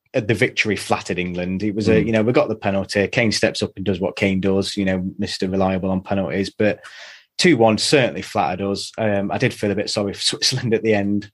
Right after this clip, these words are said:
Speaker 1: Certainly deserved a draw out of it, at least. It, it's a good habit to have, though, isn't it? Winning, winning games when you play in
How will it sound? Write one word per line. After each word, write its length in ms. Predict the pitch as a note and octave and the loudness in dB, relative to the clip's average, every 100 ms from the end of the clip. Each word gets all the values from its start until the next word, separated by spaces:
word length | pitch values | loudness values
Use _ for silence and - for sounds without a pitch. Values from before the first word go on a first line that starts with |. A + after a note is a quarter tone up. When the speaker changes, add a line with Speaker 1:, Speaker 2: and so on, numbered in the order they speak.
| - | -6
Speaker 1:
Certainly 420 | - C#3 A2 G2+ | 2 2 2 -2
deserved 440 | F#2+ F#2+ G#2 G2 G2 | -2 0 2 2 -2
a 60 | |
draw 320 | F2+ G#2+ F#2+ | -2 0 0
out 180 | F2+ F#2 | -2 -4
of 100 | E2 | -6
it, 140 | G2+ E2+ | -4 -4
at 80 | E2 | -4
least. 380 | G#2+ F#2+ - - - _ _ | -4 -4 -10 -16 -20 _ _
It, 200 | C3+ B2+ | 0 2
it's 300 | D3+ F3 - | 2 2 4
a 40 | D3 | 2
good 240 | E3 D#3+ | 4 2
habit 340 | - C3+ C3+ | 2 0 0
to 80 | - | -4
have, 180 | A#2 A#2 | -4 -2
though, 140 | G2+ | 0
isn't 180 | A2 G2+ | 0 0
it? 180 | F#2+ F#2 | -2 -6
Winning, 500 | A#2+ A#2+ B2 A#2+ A#2+ - | -4 0 2 2 0 -2
winning 380 | B2 C#3+ C3+ | 2 4 4
games 380 | B2 G#2+ G2+ G2+ | 4 2 2 -2
when 120 | G2+ | -4
you 120 | G2+ G2+ | -4 -2
play 600 | A2+ G#2 G2+ G2+ G2+ G2+ | 0 2 2 0 -4 -8
in 160 | G2+ | -10